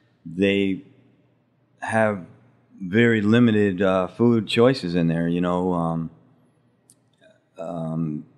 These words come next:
towards the last couple years I was in there, they started s-, letting people get, like, tofu and, uh,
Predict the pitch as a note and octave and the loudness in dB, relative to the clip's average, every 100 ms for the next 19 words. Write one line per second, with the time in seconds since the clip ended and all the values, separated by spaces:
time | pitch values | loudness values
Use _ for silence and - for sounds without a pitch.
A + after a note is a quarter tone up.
0 | _ - A#2 A2 F#2 G2 F#2+ G#2 - - | _ -10 2 2 2 0 2 0 -2 -12
1 | - A2 - F#2+ G#2 F#2 G2 F2+ E2+ A#2 | -2 -2 0 2 2 2 0 0 2 4
2 | A2 F#2+ F2+ F2+ E2+ - G2 F#2+ E2 - | 4 2 0 -2 -4 0 2 2 -2 -10
3 | - _ - - - F2+ F#2 F2 F2 E2 | -18 _ -20 -18 -12 -4 -4 -2 -6 -2
4 | G2 F2 F2 - F2 E2 - A2 G2+ - | -4 -2 -6 -6 -8 -8 -2 2 2 2
5 | G2+ F#2 F2 E2 D#2+ D#2 | 0 0 0 -2 -2 -4